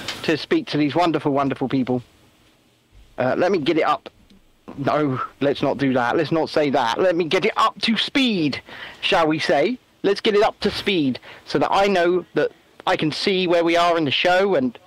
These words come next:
if this even is a show. I don't even know. Do you know? Do I know?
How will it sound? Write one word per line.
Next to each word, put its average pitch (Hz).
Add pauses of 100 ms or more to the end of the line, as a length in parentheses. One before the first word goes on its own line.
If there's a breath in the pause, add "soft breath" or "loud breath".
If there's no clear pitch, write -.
(680 loud breath)
if 156
this -
even 143
is 262
a 247
show. 185 (200)
I 143
don't 170
even 135
know. 220 (800)
Do 143
you 156
know? 302
Do 311
I 311
know? 349